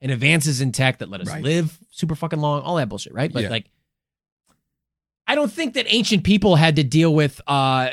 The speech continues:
Speaker 1: trying to fix their anterior pelvic tilt like I do today.
Speaker 2: Yeah.
Speaker 1: They didn't have fucking posture issues.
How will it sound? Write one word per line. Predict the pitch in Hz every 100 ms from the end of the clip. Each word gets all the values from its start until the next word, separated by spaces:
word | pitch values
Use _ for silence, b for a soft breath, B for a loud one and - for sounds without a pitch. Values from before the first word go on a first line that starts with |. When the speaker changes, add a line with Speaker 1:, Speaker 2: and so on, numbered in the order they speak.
| 143 143
Speaker 1:
trying | 214 185
to |
fix | 160 202 185
their | - 165
anterior | 147 135 180 170 147
pelvic | - 151 131 -
tilt | - 120 - _ _ _ _ _ _ _ _ _ _ _
like | 135 123
I | 143
do | 127 113
today. | - 117 113 76 _ _ _ _ _
Speaker 2:
Yeah. | 104 98 - _ _
Speaker 1:
They | 196
didn't | 240
have | 226 175
fucking | 226 185 151
posture | - 190 190 - 180
issues. | 147 123 - 101 78 71 -